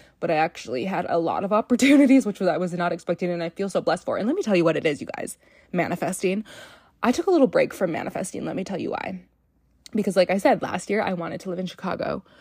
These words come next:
so bad, and I was manifesting that. I was like, "Please let me get a job in Chicago," you know, things like that. And then I didn't. And I, like, kind of lost, like, faith in the universe, God, whatever you're gonna say, you know. But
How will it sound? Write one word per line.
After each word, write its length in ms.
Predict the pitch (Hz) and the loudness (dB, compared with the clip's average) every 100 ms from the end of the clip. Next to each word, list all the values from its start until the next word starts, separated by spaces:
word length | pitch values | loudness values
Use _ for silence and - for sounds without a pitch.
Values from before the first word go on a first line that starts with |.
| - _ | -20 _
so 640 | - - - 185 170 180 - | -14 -6 0 2 2 0 -4
bad, 240 | - 139 - | -4 -2 0
and 140 | 135 | -2
I 80 | 196 | -2
was 140 | 196 | -2
manifesting 640 | 165 165 170 175 185 - - | -4 -8 -8 -8 -10 -10 -10
that. 140 | - | -10
I 80 | - | -12
was 120 | 208 - | -12 -12
like, 180 | - - _ _ _ _ | -16 -20 _ _ _ _
"Please 260 | - 220 208 | -2 0 0
let 80 | 196 | -2
me 80 | |
get 140 | 185 180 | -4 -4
a 40 | |
job 220 | 175 175 | -2 -4
in 80 | 170 | -4
Chicago," 600 | 165 - 180 175 175 170 | -8 -12 -10 -4 -2 -2
you 140 | - 185 | -4 -6
know, 140 | 180 | -6
things 260 | 190 185 175 | -4 -4 -4
like 160 | 170 | -6
that. 280 | - - - | -4 -6 -4
And 160 | 196 190 | -2 -2
then 80 | |
I 100 | 185 | -2
didn't. 640 | 170 - - 180 202 214 - _ _ _ - | -4 -4 -4 -4 -6 -6 -10 _ _ _ -10
And 720 | 180 156 139 160 160 - 185 - _ _ _ | -6 -4 -2 -2 -4 -8 -12 -14 _ _ _
I, 140 | - 165 | 0 2
like, 160 | 170 - | 0 0
kind 200 | 220 208 | 2 4
of 180 | 185 170 | 4 0
lost, 240 | - - | -4 -4
like, 160 | 147 - | -6 -6
faith 480 | - - - 202 - | -10 -6 -4 -6 -6
in 260 | 143 151 | -6 -4
the 80 | 156 | -6
universe, 500 | 156 180 151 165 - | -4 -4 -4 -4 -4
God, 320 | - - 117 | -4 -2 -2
whatever 280 | - 131 113 | -2 -4 -4
you're 160 | 113 - | -6 -8
gonna 200 | - - | -8 -8
say, 240 | - - | -8 -6
you 120 | 85 - | -6 -6
know. 200 | - 180 | -6 -4
But 300 | 104 90 | -4 -6